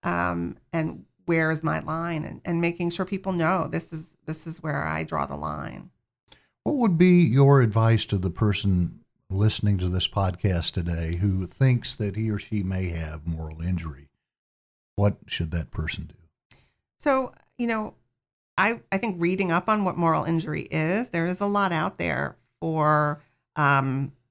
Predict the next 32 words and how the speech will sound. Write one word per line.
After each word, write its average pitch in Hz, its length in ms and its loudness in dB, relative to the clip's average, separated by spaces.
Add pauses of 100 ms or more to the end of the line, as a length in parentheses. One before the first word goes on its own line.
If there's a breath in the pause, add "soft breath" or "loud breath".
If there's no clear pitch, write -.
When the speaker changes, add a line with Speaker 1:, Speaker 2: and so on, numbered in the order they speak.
(300)
Speaker 1:
the 160 100 -2
layperson. 156 600 -2
You 156 60 2
know, 143 80 -2
it's - 160 -8
not 143 200 2
all 151 400 0
ivory 156 280 -4
tower 147 280 -2
academic 147 480 -4
writing. 165 560 0
You 170 80 -4
know, 156 140 0
there's 156 320 -4
actually, 156 520 -6 (420 soft breath)
uh, 147 200 4
a 160 60 0
lot 160 160 6
of 156 80 0
accessible 160 960 -4
literature 160 880 -2 (320 soft breath)
on, 143 580 0
um, 147 640 -6
Soldier's 151 400 -4
Heart - 540 -4
or, 135 480 -6
you 156 120 -4
know, 147 60 0
The 147 100 -2
Wounds 160 320 4
of 160 120 -4
War 147 460 -2